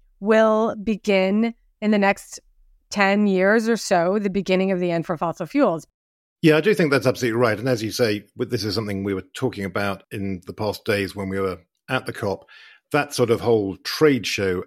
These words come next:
Speaker 2: aspect of it, I think is really important and actually very positive. And you'll see a lot of complaints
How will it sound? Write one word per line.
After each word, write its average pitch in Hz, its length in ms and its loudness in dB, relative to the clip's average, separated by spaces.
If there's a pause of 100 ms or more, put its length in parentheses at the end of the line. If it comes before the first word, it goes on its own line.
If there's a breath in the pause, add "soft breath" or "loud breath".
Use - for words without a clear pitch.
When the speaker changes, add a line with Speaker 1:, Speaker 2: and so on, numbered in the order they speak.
Speaker 2:
aspect 98 420 -6
of 98 120 -2
it, 92 100 -4
I 117 100 -4
think 139 180 0
is 131 120 -2
really 139 220 4
important 117 520 -2
and 117 80 -8
actually 117 280 -4
very 110 400 2
positive. 101 560 -4
And 107 80 -10
you'll 104 120 -4
see - 140 -8
a 98 60 -6
lot 104 180 -4
of 98 220 -4 (640 loud breath)
complaints - 680 -4